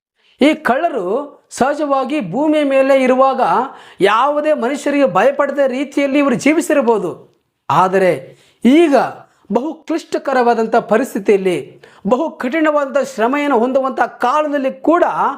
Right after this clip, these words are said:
ಇವರು, ಒಬ್ಬನು ದೇವರನ್ನು ದೂಷಿಸ್ತಾ ಇದ್ದಾನೆ, ಮತ್ತೊಬ್ಬನು ದೇವರನ್ನ, ಯೇಸುವನ್ನ ರಕ್ಷಕನೆಂದು ಒಪ್ಪಿಕೊಂಡು ತನ್ನ ಪಾಪಗಳಿಗಾಗಿ ಪ್ರಾಯಶ್ಚಿತ್ತವನ್ನು ಪಡುವಂಥವನಾಗಿದ್ದಾನೆ ಪ್ರಿಯರೇ.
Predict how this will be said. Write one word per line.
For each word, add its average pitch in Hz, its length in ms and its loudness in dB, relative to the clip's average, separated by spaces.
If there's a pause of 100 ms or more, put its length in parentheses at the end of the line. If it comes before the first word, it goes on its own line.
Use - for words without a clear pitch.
(400)
ಇವರು, 277 580 2 (1160)
ಒಬ್ಬನು 185 640 0 (180)
ದೇವರನ್ನು 226 540 2
ದೂಷಿಸ್ತಾ 226 480 -2
ಇದ್ದಾನೆ, 240 440 -10 (520)
ಮತ್ತೊಬ್ಬನು 175 720 -4 (380)
ದೇವರನ್ನ, 202 500 2 (540)
ಯೇಸುವನ್ನ 240 640 0 (540)
ರಕ್ಷಕನೆಂದು 196 840 0
ಒಪ್ಪಿಕೊಂಡು 220 560 -2
ತನ್ನ 185 240 -4
ಪಾಪಗಳಿಗಾಗಿ 190 880 -2
ಪ್ರಾಯಶ್ಚಿತ್ತವನ್ನು 196 880 -4
ಪಡುವಂಥವನಾಗಿದ್ದಾನೆ 147 840 -8
ಪ್ರಿಯರೇ. 135 540 -6